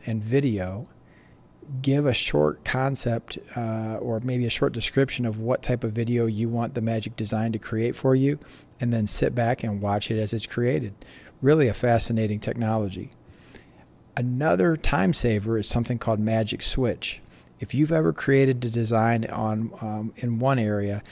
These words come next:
and tried to convert it to a different format, let's say, for example, you've created, like, a, a, a design in a slide and you wanna create it to the right size for a social media post,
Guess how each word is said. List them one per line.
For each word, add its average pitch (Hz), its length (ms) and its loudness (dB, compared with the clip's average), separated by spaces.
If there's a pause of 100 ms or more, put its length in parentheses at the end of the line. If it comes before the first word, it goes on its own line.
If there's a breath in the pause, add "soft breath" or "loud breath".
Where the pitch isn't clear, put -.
(160 loud breath)
and 113 120 -2
tried 123 280 0
to 113 60 -2
convert 117 360 0
it 123 140 0
to 127 100 -2
a 117 60 0
different 107 340 -4
format, 110 480 0
let's 127 200 -2
say, 131 180 6
for 120 160 0
example, 117 420 0
you've 107 240 0
created, 113 540 0
like, 110 160 0
a, 107 60 -2 (200)
a, 120 260 -8 (540)
a 120 80 -4
design 113 400 0
in 110 120 0
a 95 60 -4
slide 104 640 2 (320 loud breath)
and 113 140 -2
you 127 80 2
wanna 123 200 0
create 120 380 0
it 117 120 -2
to - 80 -4
the 117 80 -2
right 110 200 2
size 110 280 0
for 117 140 -2
a 104 40 -2
social 120 380 -2
media 117 340 0
post, 101 420 0